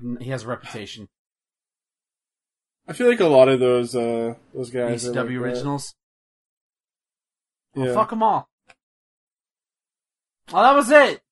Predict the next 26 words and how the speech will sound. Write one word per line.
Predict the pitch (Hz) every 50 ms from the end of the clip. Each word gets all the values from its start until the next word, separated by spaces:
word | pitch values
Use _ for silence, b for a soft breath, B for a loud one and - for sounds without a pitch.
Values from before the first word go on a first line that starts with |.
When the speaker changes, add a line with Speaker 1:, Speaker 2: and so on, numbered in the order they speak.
| _ _ _
Speaker 2:
I | -
mean, | 147 147 147 147 143 139
Taz | 135 - 175 170 175 170 165 151 143 - - - - _ -
probably | - 156 143 139 135 139
not | 127 127 123
Speaker 1:
What | - - -
the | - 262
Speaker 2:
like | 190
Speaker 1:
hell? | 202 233 262 320 392 480 466 - - _ _ _ _ _ _ _ _ _ _ _ _ _ _ _ _ _ _ -
Speaker 2:
that. | 160
Wow. | 143 139 135 135 135
Speaker 1:
Dude, | - 302 359 453 440 - -
Speaker 2:
That | -
Speaker 1:
no, | - 415
Speaker 2:
was | - -
Speaker 1:
did | 139
you | -
Speaker 2:
it. | - -
Speaker 1:
see | - 285 339
that | 359 415 480 -
shit? | - - 415 453 339
He | 370 370
lit | 349 403 415
him | 392
on | 370 359 277
fire! | - - 403 - 330 440 415 277 202 151 127 120 -